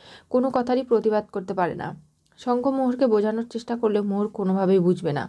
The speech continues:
মোহর দিয়া ময়ূরীকে জানিয়ে দেয় যে, দেখো, তোমরা তো মেয়ে, তোমাদের সাথে যদি এরকম কেউ আচরণ করতো, তাহলে তোমরা কি চুপ করে বসে থাকতে? আজকে না হয় তোমার বাবা বলে তোমরা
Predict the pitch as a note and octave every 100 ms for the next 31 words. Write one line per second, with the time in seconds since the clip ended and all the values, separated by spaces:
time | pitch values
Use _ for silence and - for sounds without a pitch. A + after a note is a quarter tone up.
0 | - _ C#4 C#4+ E4 C4 C4 C4 C4 C4
1 | B3+ B3+ C4 A3 G3+ A3 G#3+ A#3 A3+ F#3
2 | F#3 - E3+ - _ _ C4 B3+ C#4+ C#4+
3 | D4+ A#3 G3+ F#3 G#3 A3+ A#3 B3 B3 B3
4 | A#3+ A#3+ G#3+ A3 B3 A#3+ B3 G#3+ A#3+ A#3+
5 | A#3+ A#3+ A#3+ C4+ F4 _ _ - C4+ C4
6 | D4 C#4+ C4 C4 B3+ B3+ A#3+ B3+ C4+ C4
7 | C#4+ C#4+ C4+ - F3+ - - - A#3+ A#3+
8 | B3 B3 A#3+ G#3 F#3+ F#3+ G#3+ G#3+ A3 G#3
9 | F#3+